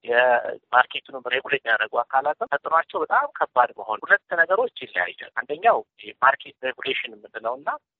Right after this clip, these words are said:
ሁለተኛው ደግሞ ማርኬት ኢንተርፈረንስ የምንለው ነው። አሁን እንደ ባለሙያ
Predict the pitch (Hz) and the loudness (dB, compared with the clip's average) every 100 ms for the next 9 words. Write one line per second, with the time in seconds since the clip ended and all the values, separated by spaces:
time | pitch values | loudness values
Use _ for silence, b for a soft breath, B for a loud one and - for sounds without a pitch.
0 | _ - 160 - - - 165 208 208 135 | _ 0 0 0 0 0 0 -2 4 4
1 | - 135 - 120 120 - 117 107 - 101 | 2 -6 -16 -14 -12 -8 -6 -8 -10 -20
2 | _ 101 165 95 - _ 107 143 139 143 | _ 0 0 0 -10 _ -2 0 0 4
3 | 151 147 143 127 151 | 8 8 6 0 0